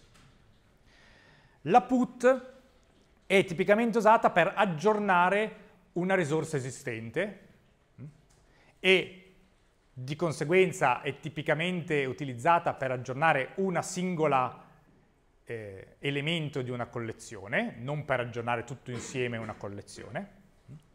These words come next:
E ci sono varie implementazioni in questo caso. Ci sono alcune implementazioni che suggeriscono che un aggiornamento deve essere un aggiornamento intero dell'elemento della risorsa, per cui aggiorno tutti i dati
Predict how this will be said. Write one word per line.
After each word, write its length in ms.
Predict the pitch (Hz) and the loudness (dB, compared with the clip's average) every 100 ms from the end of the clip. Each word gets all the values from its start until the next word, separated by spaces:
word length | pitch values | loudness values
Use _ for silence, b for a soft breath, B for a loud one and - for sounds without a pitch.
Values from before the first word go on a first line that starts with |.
| b b b b | b b b b
E 140 | 196 | 0
ci 80 | 214 | 2
sono 220 | 190 233 | 2 6
varie 180 | 214 233 | 8 6
implementazioni 840 | 208 196 180 165 160 - 131 120 | 4 0 0 -2 -6 -4 -4 -4
in 60 | 123 | -6
questo 260 | 120 - 131 | -12 -12 -6
caso. 480 | 117 110 160 208 - - _ - - _ _ b b b b | -4 -2 -4 -6 -12 -20 _ -20 -20 _ _ b b b b
Ci 140 | - | -8
sono 420 | 160 220 214 196 175 | 0 4 4 6 4
alcune 400 | 156 156 226 214 | 4 2 0 0
implementazioni 1120 | 190 185 180 185 180 214 202 156 131 - - | 0 -2 0 -2 0 4 4 2 -6 -10 -8
che 120 | 151 | -8
suggeriscono 760 | 151 156 160 165 196 - 170 151 | -6 -4 0 0 -2 -2 -2 -2
che 100 | 156 | -4
un 100 | 147 | -4
aggiornamento 680 | 135 147 151 170 202 180 | -4 -4 -2 -2 -2 -2
deve 160 | 147 139 | -4 -2
essere 240 | 151 160 | -4 -4
un 60 | 147 | -6
aggiornamento 520 | 131 143 143 196 185 | -6 -6 -4 -4 -2
intero 920 | 165 151 - 214 220 156 127 120 - b b b b | -2 -2 -4 -2 2 2 2 -2 -6 b b b b
dell'elemento 640 | 131 151 143 143 165 160 | -2 0 0 0 -4 -2
della 200 | 135 127 | -4 -2
risorsa, 840 | 120 117 113 110 - 180 196 - - b b b b | -4 -4 -6 -8 -2 -2 -2 -16 -20 b b b b
per 140 | - 139 | -6 0
cui 120 | 196 | 2
aggiorno 440 | 165 135 196 170 | 2 2 2 0
tutti 340 | 175 240 - 233 | 0 -4 -2 -4
i 60 | |
dati 520 | 165 151 156 180 185 | 2 4 2 0 -6